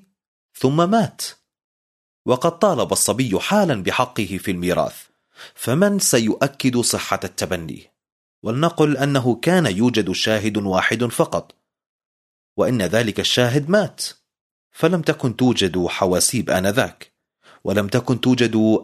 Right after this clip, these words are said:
أي ملفات إلكترونية، فقد كان يتم توثيق كل شيء من خلال المستندات وشهود العيان. لذا فقد كانوا يطلبون حضور سبعة شهود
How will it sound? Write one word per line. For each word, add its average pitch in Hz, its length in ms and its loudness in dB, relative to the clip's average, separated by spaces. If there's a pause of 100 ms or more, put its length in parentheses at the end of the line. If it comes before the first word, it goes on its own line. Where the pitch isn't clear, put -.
أي 131 300 2
ملفات 92 580 -2
إلكترونية، 92 960 -4 (640)
فقد 135 280 -2
كان 220 280 0
يتم 127 540 2
توثيق 107 580 0
كل 101 420 0
شيء 147 540 0 (220)
من 127 220 0
خلال 127 420 0
المستندات 120 920 0 (200)
وشهود 107 480 0
العيان. 78 440 -4 (640)
لذا 135 320 2
فقد 135 360 -2
كانوا 170 360 0
يطلبون 104 560 2
حضور 95 460 0
سبعة 85 480 -2
شهود 104 640 0